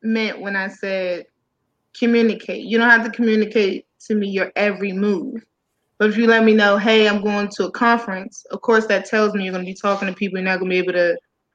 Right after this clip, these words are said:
call me every two seconds. Like, that's, I'm not saying call me all the time. <laughs> Like, text me all the, that's not what I'm saying. I'm just saying, let me know what's up so then I know what's going on.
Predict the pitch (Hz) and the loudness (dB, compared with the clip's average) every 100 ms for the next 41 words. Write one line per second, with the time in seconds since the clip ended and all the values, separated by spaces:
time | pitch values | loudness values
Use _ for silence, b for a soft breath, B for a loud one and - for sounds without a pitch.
0 | _ _ - 208 202 196 196 190 190 - | _ _ 2 4 6 4 4 2 0 0
1 | 185 196 - 214 196 196 185 180 170 - | 0 0 0 -2 0 -2 0 -4 -8 -2
2 | 180 175 202 196 196 - _ _ _ _ | -2 0 0 0 -2 -12 _ _ _ _
3 | _ _ _ _ - 247 262 247 247 247 | _ _ _ _ 2 6 6 4 2 0
4 | 226 214 - 214 208 202 185 - 175 180 | 0 -2 -2 0 2 0 -4 -6 -6 -6
5 | 180 214 208 175 - - - 254 - 349 | -6 -8 -8 -8 -10 -8 -6 -6 0 4
6 | 294 294 240 240 226 220 226 208 202 196 | 6 4 4 2 2 2 -2 0 0 -2
7 | - - 208 226 226 202 190 - 175 180 | -4 -2 -2 2 2 2 -2 -8 -8 -6
8 | 202 220 220 196 185 196 233 247 233 247 | -2 -2 0 -2 0 0 2 2 2 -2
9 | - 208 185 185 _ _ _ _ - 208 | 0 2 2 0 _ _ _ _ 0 2
10 | 202 220 233 226 196 196 190 - _ _ | 6 6 6 4 0 -2 -8 -14 _ _
11 | - 220 214 208 190 180 - | 0 0 0 -2 -4 -6 -12